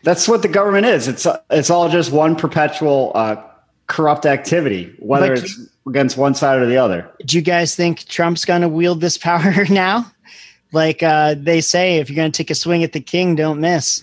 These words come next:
Speaker 2: And they missed. And what's
Speaker 1: Yeah.
Speaker 2: he gonna, and I hope some of this is part of that retribution. Not like, normally I wouldn't wish that, but because they, it was an illegal coup attempt, in my opinion, I
Speaker 1: Well,
Speaker 2: hope.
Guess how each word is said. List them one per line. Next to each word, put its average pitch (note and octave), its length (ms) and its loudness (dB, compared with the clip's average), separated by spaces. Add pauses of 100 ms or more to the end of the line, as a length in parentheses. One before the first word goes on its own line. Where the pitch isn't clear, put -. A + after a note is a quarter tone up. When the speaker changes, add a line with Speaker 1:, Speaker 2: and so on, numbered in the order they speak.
Speaker 2:
And D3 260 -4
they F3 160 0
missed. F3 540 -2 (220)
And D#3 100 -4
what's F3 200 0
Speaker 1:
Yeah. F#3+ 60 0
Speaker 2:
he F#3+ 120 -6
gonna, F3 200 -2 (300)
and E3 120 2
I F3 140 0
hope G#3 280 0 (260)
some G3+ 260 0
of E3 140 0
this G3 200 0
is B2+ 100 -6
part F3+ 180 -2
of E3+ 60 -2
that D#3+ 140 0
retribution. C3 760 -4
Not D#3 180 -2
like, D#3 220 -4 (340)
normally F#3+ 400 4
I F#3+ 80 4
wouldn't F#3+ 260 2
wish F#3 180 -2
that, F#3+ 180 0
but D3 100 -6
because C#3+ 400 -4
they, D#3 160 -2
it F3 140 -12
was D3 180 -4
an D3+ 100 -2 (160)
illegal D#3 460 -2
coup E3+ 280 0
attempt, G3 360 -2
in C#3+ 80 -6
my C#3+ 140 -4
opinion, G3 420 -4 (580)
I F3 160 0
Speaker 1:
Well, F3+ 180 4
Speaker 2:
hope. - 360 -10